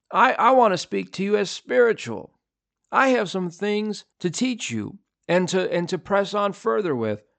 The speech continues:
but I can't communicate that to you." Why? 'Cause you're not able to bear it. He says, "You're carnal as, as babes in Christ." You're acting like babies.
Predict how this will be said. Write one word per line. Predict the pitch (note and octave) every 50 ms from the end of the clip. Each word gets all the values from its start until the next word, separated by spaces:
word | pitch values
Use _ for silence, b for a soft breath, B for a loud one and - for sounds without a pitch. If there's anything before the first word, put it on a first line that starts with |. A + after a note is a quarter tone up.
| _ _ _ _ _ _ _ _
but | C3+ D3 D#3+
I | D#3+ D#3+ D#3
can't | - - D#3 D3 B2+ -
communicate | - F3 G#3+ C#4 D4+ C#4+ G#3 - - A2+ G#2 F#2 -
that | A2+ G#2 G#2+ -
to | - A2+ G#2
you." | G2+ G2 F#2+
Why? | G#2 G#2 B2+ D#3 G3 A#3+ C#4
'Cause | - C3+ B2+ A#2
you're | A#2+ C3+
not | C3 B2 B2 - -
able | A#2+ A2+ A2+ A2 A#2 A2+
to | - - D#3+
bear | D#3 E3+ B3 B3 A3 C#3
it. | G#2 - - _ _ _ _ _ _ _ _ _ _ _ _ _ _ _ _ _ _
He | - F#3+
says, | - G3+ G3 E3 C3+
"You're | C#3+ D3+ C3+
carnal | - - - - - G#3 A3+ A3 F3+ C#3 A2 G2 - - - -
as, | C#3+ D#3+ D3+ C3 - b b b b
as | - C3+ C3+ B2
babes | A#2+ A#2 B2 F3 G3 G#3+ A3+ A#3 A3 D#3+ C#3+
in | D#3 C3+
Christ." | D3+ C#3+ B2+ - - _ _ _ _
You're | - D4+ C#4+
acting | B3 E3+ B2 A#2+ - - C3+ C3+ C3+
like | C#3+ D3+ - F3+ - -
babies. | A#2 B2 A#2+ G3 A#2+ G2 F#2 G2 - -